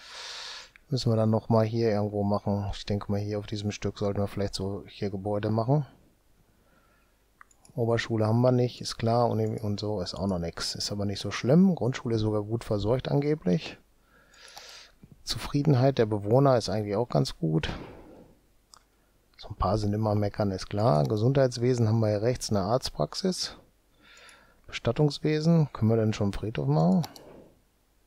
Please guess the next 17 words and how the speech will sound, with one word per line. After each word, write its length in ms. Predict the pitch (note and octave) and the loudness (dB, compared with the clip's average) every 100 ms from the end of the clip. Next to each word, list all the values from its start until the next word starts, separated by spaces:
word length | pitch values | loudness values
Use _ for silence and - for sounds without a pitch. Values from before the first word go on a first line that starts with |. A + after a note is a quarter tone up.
| _ _ _ _ - | _ _ _ _ -8
Nö. 140 | F#2 - _ _ - - _ _ _ _ _ _ _ _ _ _ _ _ _ _ _ _ _ _ _ _ _ _ _ _ _ _ _ | -6 -8 _ _ -20 -20 _ _ _ _ _ _ _ _ _ _ _ _ _ _ _ _ _ _ _ _ _ _ _ _ _ _ _
Arztpraxis. 1120 | - G#2 - - C3 - E3 D#3+ - - - - - | -8 -8 -6 -6 -6 -4 -4 -4 -6 -10 -12 -16 -10
Hier 80 | F#2 | -10
ist 180 | - | -8
der 80 | - | -10
Friedhof, 460 | - E2+ E2+ F2 - | -10 -10 -10 -10 -8
oder? 260 | A2 B2 - _ _ _ _ _ _ _ _ _ _ | -4 -6 -8 _ _ _ _ _ _ _ _ _ _
Was 240 | - G#2 - | -12 -10 -6
ist 100 | A2+ | -2
das? 280 | C#3+ - - _ _ _ _ _ _ _ _ | -4 -6 -18 _ _ _ _ _ _ _ _
Kinderkrankenhaus, 800 | - G2+ G2 - F2 E2+ E2+ - | -6 -4 -4 -8 -6 -6 -8 -12
okay. 340 | G2 - B2 - _ _ _ _ _ _ - - | -12 -8 -8 -8 _ _ _ _ _ _ -20 -10
Kinderkrankenhaus 680 | C3 B2 - A#2 A#2 A2+ - | -4 -4 -4 -4 -2 -4 -8
gibt's 160 | - | -14
jetzt 160 | - - | -10 -8
für 160 | G2+ | -6
alle. 280 | F2 C#3+ F#3 | -4 -2 -2